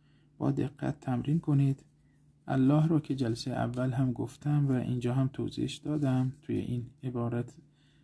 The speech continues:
الله الصمد. دیگه اینجا فقط این نکته رو می‌گم که این ه فضای بستش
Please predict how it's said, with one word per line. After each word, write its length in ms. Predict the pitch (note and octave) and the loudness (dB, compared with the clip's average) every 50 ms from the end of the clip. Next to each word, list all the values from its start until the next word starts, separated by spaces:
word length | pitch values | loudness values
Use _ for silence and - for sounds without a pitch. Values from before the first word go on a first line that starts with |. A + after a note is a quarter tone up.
| _ _ - | _ _ -8
الله 240 | - A2 - - | -6 -4 -4 -4
الصمد. 580 | A#2+ B2 A2+ - - A2+ A#2+ A#2+ B2 C3 C3+ - | -6 -6 -8 -8 -4 -2 0 2 2 2 0 0
دیگه 200 | - B2+ C3 B2+ | -2 -2 -2 0
اینجا 380 | B2 A2+ B2 B2+ B2 C3 C3 - - _ _ _ _ _ _ _ _ - _ | -2 0 -2 -2 -2 -4 -4 -6 -14 _ _ _ _ _ _ _ _ -20 _
فقط 220 | - - A#2+ B2+ B2+ | -4 -2 0 0 2
این 220 | - C#3 C3+ B2+ | 4 6 6 6
نکته 280 | B2 A#2 - - B2+ A#2+ | 4 2 -2 -4 -4 -2
رو 80 | A#2+ | 0
می‌گم 280 | A#2 A#2 B2+ B2 A#2+ A#2+ | -2 -2 -2 -2 -4 -4
که 160 | A#2+ - - | -6 -4 -2
این 120 | C3+ C3+ | -2 0
ه 400 | B2 - - C#3 C#3 C#3+ D3 C#3+ - _ _ _ | 0 2 2 4 4 4 2 0 -4 _ _ _
فضای 340 | - B2 A#2+ B2 B2 B2 A#2+ | -8 -4 -2 0 0 0 -2
بستش 640 | B2+ B2 B2 A#2 - - - C#3 D3 D3 - - | -2 -4 -6 -6 -8 -6 -4 -2 -2 -2 -4 -8